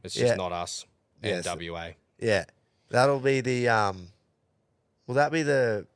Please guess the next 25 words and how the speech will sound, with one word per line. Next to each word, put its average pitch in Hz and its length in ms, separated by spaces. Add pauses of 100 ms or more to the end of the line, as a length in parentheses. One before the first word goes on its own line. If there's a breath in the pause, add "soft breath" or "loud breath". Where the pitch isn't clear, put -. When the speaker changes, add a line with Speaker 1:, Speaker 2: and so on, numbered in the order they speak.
Speaker 2:
the 113 100
big 110 240
freeze 104 640
at - 140
the 107 60
G 104 320
as 113 160
well 110 320 (160)
in 117 80
the 110 100
A 101 180
F - 120
L? 117 260 (140)
Speaker 1:
Uh, 87 320
let 90 120
me 90 60
check. 87 300
Speaker 2:
It'll 107 180
be 107 100
Melbourne 110 500
versus 107 240
Collingwood. 123 540
Speaker 1:
Yep. 98 180 (240)
Speaker 2:
Yeah. 98 280
Speaker 1:
Correct. 92 400